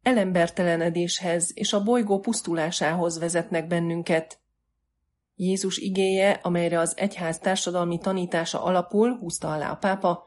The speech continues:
biztonságos és világos út ahhoz, hogy megfelelően vállaljunk részt a jogban. Emlékeztetve a bírákat etikai és erkölcsi felelősségükre, a pápa kijelentette:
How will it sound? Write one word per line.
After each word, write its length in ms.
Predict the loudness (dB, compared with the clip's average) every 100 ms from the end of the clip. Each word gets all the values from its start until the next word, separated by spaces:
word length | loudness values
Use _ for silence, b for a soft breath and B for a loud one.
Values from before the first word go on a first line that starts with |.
| B B
biztonságos 960 | -4 -4 -2 -2 0 0 0 2 0 0
és 220 | -2 -2
világos 600 | 2 2 2 -2 -4 -4
út 200 | -6 -4 0
ahhoz, 460 | 0 2 0 -2 -2
hogy 180 | 0
megfelelően 840 | 4 2 2 0 2 2 2 2 2
vállaljunk 640 | 2 2 0 0 -2 -2
részt 300 | -2 -2 0
a 40 |
jogban. 680 | 0 0 0 0 0 -4 -12 _ _ _ _ _ _ _
Emlékeztetve 800 | 2 4 4 2 0 -2 -2 0
a 80 | 2
bírákat 600 | 2 4 2 4 0 0
etikai 720 | -4 -4 -2 0 2 2 0
és 260 | -2 -4
erkölcsi 520 | -2 -2 0 -2 -2 -4
felelősségükre, 1120 | 0 2 2 2 0 -2 -2 -2 0 0 -2 b b -8
a 100 | 0
pápa 340 | 0 2 0
kijelentette: 1080 | -2 -2 0 -2 -2 -4 -4 -4 -4 -6